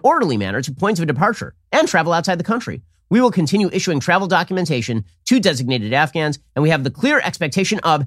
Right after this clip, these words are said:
and commitment from the Taliban they can travel to our respective countries. We note the public statements of the Taliban confirming this understanding. Wow, overwhelming, brutal message there. They told us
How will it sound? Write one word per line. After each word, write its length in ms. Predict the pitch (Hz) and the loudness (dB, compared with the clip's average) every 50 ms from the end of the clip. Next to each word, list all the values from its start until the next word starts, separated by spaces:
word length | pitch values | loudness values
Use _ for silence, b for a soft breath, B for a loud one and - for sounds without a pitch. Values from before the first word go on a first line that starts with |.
| B B - | B B -4
and 100 | 156 147 | -2 0
commitment 600 | - 160 170 240 320 226 - 180 220 196 110 - - _ _ | 2 2 4 4 2 0 -2 -2 -2 -2 -2 -6 -12 _ _
from 340 | _ - 233 302 339 349 320 | _ 2 4 4 4 2 0
the 80 | 262 | -4
Taliban 580 | - 156 156 123 120 120 110 123 123 117 113 104 - - | -2 0 -2 0 0 0 0 0 0 -2 -2 -4 -4 -4
they 100 | - 165 | -2 0
can 120 | - 170 147 | 0 0 0
travel 320 | - 226 226 202 147 131 127 | 2 2 2 2 2 0 -2
to 100 | - 180 | 0 2
our 80 | 185 | 2
respective 400 | 170 170 143 - 170 143 - 123 | 2 0 0 -2 -4 -4 -4 -6
countries. 400 | 107 - 143 131 113 127 120 101 - _ _ | -4 -2 -2 -2 0 -2 -4 -4 -6 _ _
We 120 | - 151 175 | 4 4 6
note 320 | 196 240 208 131 101 - _ _ _ _ | 6 6 4 0 -4 -10 _ _ _ _
the 80 | - 135 | -8 -2
public 300 | 139 180 208 233 202 - | 0 0 2 2 0 0
statements 420 | - - 214 147 131 139 107 95 | 0 0 -2 -2 -2 -4 -6 -4
of 140 | - - 175 | -2 -2 0
the 60 | 175 | 0
Taliban 480 | 180 - 175 170 156 139 120 117 104 107 | 0 2 2 2 2 2 0 0 -2 -2
confirming 440 | - 135 135 127 165 170 160 151 143 | 0 0 0 2 2 2 4 2 2
this 140 | 131 113 - | 0 0 -2
understanding. 460 | 131 123 117 - - 135 110 92 85 | -2 -2 -4 -4 -4 -4 -2 -2 0
Wow, 240 | 113 135 123 117 - - | 2 2 2 2 2 4
overwhelming, 760 | 254 254 262 214 220 214 190 190 196 202 202 185 165 147 139 | 4 4 4 4 2 2 4 2 2 2 2 0 0 0 -2
brutal 380 | - 139 147 185 208 208 190 175 | -2 0 2 4 4 4 4 4
message 380 | 165 165 156 - 147 123 - | 2 2 0 -2 -6 -8 -6
there. 220 | - 110 80 80 b b b b _ | -6 -6 -6 -8 b b b b _
They 380 | 120 113 151 202 226 247 269 254 | -2 0 2 4 4 2 2 -2
told 400 | - - - 214 220 233 196 143 | -6 -6 -2 0 0 2 0 0
us 280 | 104 90 107 - - | -2 -2 -4 -8 -12